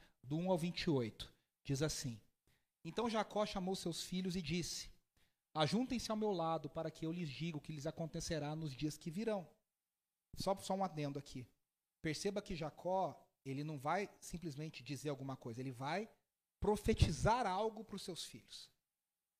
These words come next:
É a primeira vez na Bíblia que um homem profetiza dessa forma. Que ele se levanta, ele tem consciência do que ele vai falar,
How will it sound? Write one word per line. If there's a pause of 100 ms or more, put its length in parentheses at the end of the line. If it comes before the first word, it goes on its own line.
(220)
É
a
primeira
vez
na
Bíblia (520)
que
um
homem
profetiza
dessa
forma. (640)
Que
ele
se
levanta,
ele
tem
consciência
do
que
ele
vai
falar,